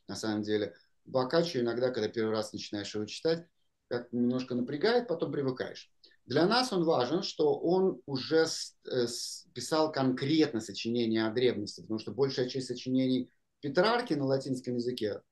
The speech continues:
это вообще большая часть его сочинений, да, она в основном посвящена каким, э, каким-либо диспутам, какой-то современной полемике, актуальным вопросам,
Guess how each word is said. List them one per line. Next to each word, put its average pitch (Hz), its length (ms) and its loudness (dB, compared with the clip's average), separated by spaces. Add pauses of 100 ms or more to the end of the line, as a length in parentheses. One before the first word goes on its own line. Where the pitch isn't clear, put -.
(260)
это - 120 -10
вообще 127 240 0
большая 98 320 -4
часть 92 220 -10
его 95 120 -8
сочинений, 98 580 -6 (440)
да, 165 220 6
она 156 120 4
в 139 40 -2
основном 156 600 2 (280)
посвящена 156 560 2
каким, 135 440 -4
э, 127 360 0
каким-либо 135 460 -2
диспутам, 131 720 -2
какой-то 131 320 -4
современной 127 600 0
полемике, 127 720 0
актуальным 123 560 0
вопросам, 120 640 -4